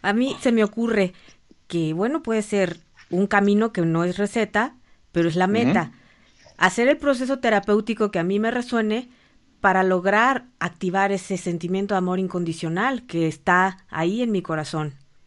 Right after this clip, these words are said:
Speaker 2: Por supuesto, <clears throat> está en tu corazón. El punto es que hay una diferencia de lo que puedas hacer tú en tu propio proceso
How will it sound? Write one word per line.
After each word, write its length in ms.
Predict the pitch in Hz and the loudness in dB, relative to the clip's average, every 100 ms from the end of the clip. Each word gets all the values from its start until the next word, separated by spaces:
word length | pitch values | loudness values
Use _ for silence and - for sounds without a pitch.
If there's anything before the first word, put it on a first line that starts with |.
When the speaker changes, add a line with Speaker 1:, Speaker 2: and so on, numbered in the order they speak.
| _ _ _ _ - | _ _ _ _ -18
Speaker 2:
Por 140 | - | -14
supuesto, 600 | - 139 170 196 - 76 - - - - | -10 -4 -4 -4 -8 -10 -16 -20 -20 -10
<clears throat> 280 | - 175 180 | -2 0 0
está 240 | 143 - | -2 -2
en 80 | 143 | -4
tu 120 | 139 | -4
corazón. 480 | 139 123 - 147 202 - _ _ _ _ _ _ _ _ _ _ _ _ _ _ _ | -4 -4 -2 -6 -8 -16 _ _ _ _ _ _ _ _ _ _ _ _ _ _ _
El 280 | 120 107 107 | -10 -10 -10
punto 400 | 147 165 147 143 | -10 -10 -6 -4
es 200 | 139 - | -6 -10
que 480 | - 131 135 - - _ _ _ | -8 -6 -6 -12 -20 _ _ _
hay 220 | 113 117 | -12 -8
una 320 | 131 127 123 123 | -6 -6 -6 -10
diferencia 800 | 113 104 - 98 120 127 120 90 | -10 -12 -10 -10 -10 -10 -10 -10
de 80 | |
lo 100 | 87 | -12
que 100 | 87 | -14
puedas 320 | - 117 135 127 | -12 -10 -10 -12
hacer 320 | - 110 - _ | -14 -14 -14 _
tú 220 | 127 120 | -6 -6
en 100 | 92 | -8
tu 140 | 85 - | -14 -16
propio 360 | 101 107 127 | -12 -10 -10
proceso 680 | 110 127 - 101 - 117 175 | -10 -12 -10 -10 -10 -12 -12